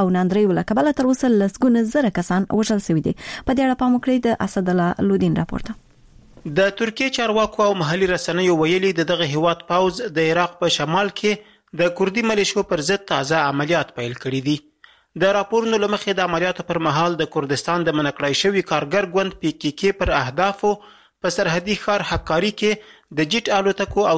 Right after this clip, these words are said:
Speaker 2: توپچي بریدونه شوي دي. د ترکیې ټلویزیون راپور ورکړی چې د دوی ځانګړي ځواکونه، بې پیلوټه الوتکې او پوځي هلیکاپټرې د عراق شمال کې د عملیاتو کې ښکېلې شوي دي.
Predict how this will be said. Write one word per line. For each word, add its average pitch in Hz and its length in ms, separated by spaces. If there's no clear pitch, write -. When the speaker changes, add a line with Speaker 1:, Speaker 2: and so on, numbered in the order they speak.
Speaker 2:
توپچي 156 400
بریدونه 160 460
شوي 123 280
دي. 151 100
د - 720
ترکیې 160 360
ټلویزیون 160 440
راپور 202 320
ورکړی 196 340
چې 202 100
د 170 120
دوی 214 220
ځانګړي 185 440
ځواکونه، 185 460
بې 160 100
پیلوټه 202 380
الوتکې 175 460
او 156 160
پوځي 156 220
هلیکاپټرې 190 640
د 156 120
عراق 170 300
شمال 185 340
کې 214 160
د - 20
عملیاتو 135 480
کې 143 140
ښکېلې 156 420
شوي 123 320
دي. 147 100